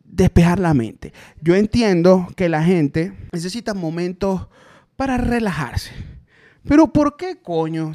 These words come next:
tenéis que relajarte yendo al cine con un bebé de brazo? ¿Por qué? ¿Por qué?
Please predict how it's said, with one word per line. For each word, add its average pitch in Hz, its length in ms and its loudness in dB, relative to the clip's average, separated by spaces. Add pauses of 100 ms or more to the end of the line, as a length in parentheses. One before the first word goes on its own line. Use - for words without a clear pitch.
tenéis 233 320 -4
que 233 120 -2
relajarte 156 920 -4 (120)
yendo 285 380 2
al 285 140 0
cine 185 480 -6 (160)
con 330 180 -2
un 320 140 2
bebé 285 300 4
de 226 100 6
brazo? - 420 -4 (440)
¿Por 214 300 4
qué? 151 400 2 (520)
¿Por 370 340 4
qué? 147 380 -6